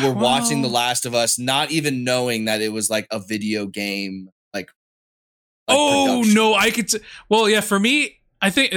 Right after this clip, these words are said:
Speaker 2: everyone knows the Mario Bros, right? Every single
Speaker 1: Exactly.
Speaker 2: person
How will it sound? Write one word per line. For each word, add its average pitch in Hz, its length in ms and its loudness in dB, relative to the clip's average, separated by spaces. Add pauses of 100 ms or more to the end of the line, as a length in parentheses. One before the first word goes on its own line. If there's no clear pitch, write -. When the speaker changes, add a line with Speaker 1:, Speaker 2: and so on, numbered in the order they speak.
(100)
Speaker 2:
everyone 208 480 2
knows 160 300 4
the 156 100 0
Mario 143 340 0
Bros, 127 460 -8 (120)
right? 160 240 2 (180)
Every 208 320 4
single 185 380 2
Speaker 1:
Exactly. 175 200 2
Speaker 2:
person 165 340 0